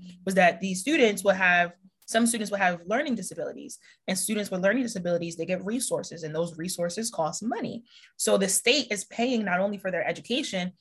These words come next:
but they're paying for the additional resources, but none of the resources are actually getting to the kids. So where is that money going?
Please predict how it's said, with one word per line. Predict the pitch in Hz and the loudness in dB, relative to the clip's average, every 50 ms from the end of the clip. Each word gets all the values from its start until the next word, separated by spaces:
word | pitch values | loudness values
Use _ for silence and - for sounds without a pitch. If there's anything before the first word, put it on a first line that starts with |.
| _ _ _ - | _ _ _ -6
but | 208 196 | -2 -2
they're | 190 185 | -2 -2
paying | - 214 208 208 | -2 -2 -2 -2
for | - 196 | -2 -4
the | 180 165 160 | -2 -2 -2
additional | 156 170 175 - 180 160 | -4 -4 -6 -6 -8 -8
resources, | 147 175 220 240 226 - 175 165 160 - 170 165 160 160 - - - - _ _ _ _ | -8 -6 -4 -4 -2 -2 -2 -2 -2 -4 -6 -8 -8 -10 -14 -18 -20 -20 _ _ _ _
but | - 180 156 151 - - 214 190 - - - | -12 -12 2 6 8 8 8 8 6 2 -2
none | 160 175 175 175 190 | -2 0 2 2 2
of | 190 180 | 2 0
the | 180 | 0
resources | 160 175 196 202 196 185 175 170 175 160 165 | -2 -2 -4 -2 -2 -4 -4 -4 -4 -4 -2
are | - | -2
actually | - 156 160 - - 160 160 | 0 -2 -2 -4 -6 -8 -6
getting | 151 147 143 147 151 147 | -4 -4 -4 -6 -6 -10
to | - 135 | -10 -10
the | 135 127 | -12 -10
kids. | - - 110 - - - - _ _ | -8 -8 -8 -8 -10 -14 -20 _ _
So | - - 175 165 | -8 -6 -6 -4
where | 160 156 170 175 170 | -4 -2 0 2 2
is | 170 170 170 | 2 2 0
that | 147 143 | -2 -2
money | 147 147 143 139 120 | -2 -4 -6 -6 -6
going? | - - - - - | -6 -6 -6 -8 -14